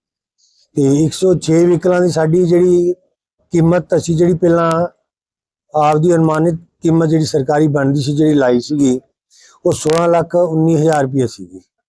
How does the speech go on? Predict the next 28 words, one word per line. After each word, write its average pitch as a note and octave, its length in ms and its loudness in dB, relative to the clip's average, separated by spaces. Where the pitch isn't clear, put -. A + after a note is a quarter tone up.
ਜੋ D#3+ 160 2
ਬੋਲੀ E3 380 0
ਦੀ F#3+ 420 2
ਹੁਣ E3+ 240 -4
ਬੋਲੀ D#3+ 260 2
ਖਤਮ E3 280 -2
ਹੋ D#3+ 140 0
ਚੁੱਕੀ F3 420 -2
ਹੈ, F3 180 2
ਤੇ D#3 360 2
ਜਿਹੜੇ E3 180 2
ਵਹੀਕਲ D3+ 360 0
ਸਾਡੇ D#3 580 0
ਸਾਰੇ D3 380 0
ਜਿਹੜੇ D3+ 240 0
ਹੈਗੇ, C3+ 440 0
ਇਹ D#3 120 0
ਹੁਣ D#3+ 160 0
ਜਿਹੜੇ E3+ 160 0
ਪੱਚੀ E3 420 -2
ਲੱਖ E3 300 0
ਤੇ E3 260 0
ਉਣੰਜਾ D#3 460 0
ਹਜ਼ਾਰ D3 240 0
ਰੁਪਈਆ C#3 260 0
ਜਿਹੜੀ C3+ 340 0
ਹੈਗੀ, D#3+ 240 -4
ਇਹਦੀ D3+ 340 0